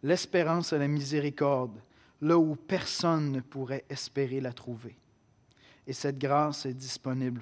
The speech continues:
pour vous aussi. Je prie pour que vous expérimentiez dans votre âme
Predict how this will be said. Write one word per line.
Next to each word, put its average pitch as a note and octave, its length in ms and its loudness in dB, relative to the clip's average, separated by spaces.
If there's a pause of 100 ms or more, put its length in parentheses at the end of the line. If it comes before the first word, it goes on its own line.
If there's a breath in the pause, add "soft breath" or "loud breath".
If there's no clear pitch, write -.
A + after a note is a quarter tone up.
pour A#2+ 160 -8
vous A#2+ 300 -10
aussi. - 420 -8 (1600 loud breath)
Je E3 140 2
prie F3+ 380 0
pour D#3+ 220 -4
que D#3+ 100 0
vous D3+ 280 2
expérimentiez E3 1040 0 (140)
dans E3+ 280 4
votre E3+ 340 0
âme C#3 340 2